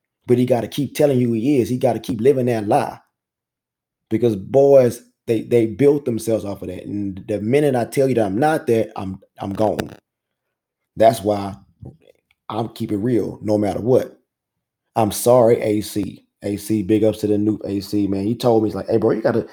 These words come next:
stop all the cursing and stuff like that." I was like, "Okay." <laughs>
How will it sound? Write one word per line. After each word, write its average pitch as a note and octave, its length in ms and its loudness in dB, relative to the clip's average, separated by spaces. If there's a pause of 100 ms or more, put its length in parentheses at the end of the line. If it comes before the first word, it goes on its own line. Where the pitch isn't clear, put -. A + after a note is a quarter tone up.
(100)
stop B2 200 -4
all A#2+ 120 0
the F#2+ 60 -6
cursing - 300 -2
and G#2 80 -6
stuff G#2 200 -2
like G2 220 -6
that." F#2 140 -4
I A#2 40 -6
was A2+ 100 -8
like, G2 240 -6 (340)
"Okay." A#2+ 400 -2 (1080)
<laughs> C#4 120 -2